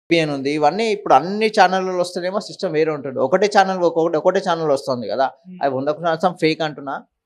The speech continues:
Speaker 1: ఇవి జ-, ఆ, గవర్నమెంట్ కూడా పిటిషన్ వేసింది.
Speaker 2: Hmm.
Speaker 1: దాని దర్-, దాన్ని, దాని గో-, కోర్టు, కోర్టు ద్వారా తీసుకెళ్ళి న్యాయం జరుగుతుందని కోరుతా ఉన్నా. ఎందుకంటే, సాక్షి చ-, టీవీ ఛానల్స్ అనేవి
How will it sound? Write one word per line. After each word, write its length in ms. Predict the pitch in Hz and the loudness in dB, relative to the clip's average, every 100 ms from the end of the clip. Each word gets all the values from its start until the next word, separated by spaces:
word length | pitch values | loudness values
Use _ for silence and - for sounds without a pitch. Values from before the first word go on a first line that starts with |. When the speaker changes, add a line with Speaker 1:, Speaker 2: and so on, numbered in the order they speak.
| _ - | _ -14
Speaker 1:
ఇవి 140 | 139 | -14
జ-, 120 | 127 135 | -4 0
ఆ, 500 | 117 127 120 110 110 - 127 | 2 2 0 0 -6 -12 0
గవర్నమెంట్ 360 | 135 143 165 165 | 2 2 0 0
కూడా 160 | 175 170 | 2 2
పిటిషన్ 400 | 170 156 160 151 | 0 -2 -2 -4
వేసింది. 480 | 135 147 131 170 - _ 185 | -4 -4 -6 -8 -10 _ -6
Speaker 2:
Hmm. 100 | 180 | 4
Speaker 1:
దాని 200 | 139 143 | 4 4
దర్-, 380 | 139 139 135 | 2 4 2
దాన్ని, 600 | 131 147 131 127 117 120 107 _ _ _ _ _ | 2 0 0 -4 -6 -8 -14 _ _ _ _ _
దాని 240 | 127 135 135 | 0 0 4
గో-, 200 | 131 127 | 2 2
కోర్టు, 360 | - 156 156 | 4 4 4
కోర్టు 300 | 160 160 160 | 0 2 4
ద్వారా 240 | 160 160 151 | 6 6 4
తీసుకెళ్ళి 560 | 151 151 - 151 185 | -2 -4 -2 0 -2
న్యాయం 320 | 196 147 143 | -4 -6 -4
జరుగుతుందని 380 | 139 127 110 139 | -2 -4 -6 -8
కోరుతా 300 | 165 120 - | -8 -10 -10
ఉన్నా. 160 | 87 71 _ _ 127 | -16 _ _ _ -8
ఎందుకంటే, 240 | 147 170 | -6 -4
సాక్షి 840 | - 139 156 - 202 190 180 175 175 _ - | 4 4 4 0 -4 -4 -4 -6 -10 _ -6
చ-, 100 | 143 | -6
టీవీ 280 | - 165 160 165 | -2 -2 0 -2
ఛానల్స్ 300 | 147 143 135 | -2 -4 -6
అనేవి 380 | 135 139 175 | -6 -6 -6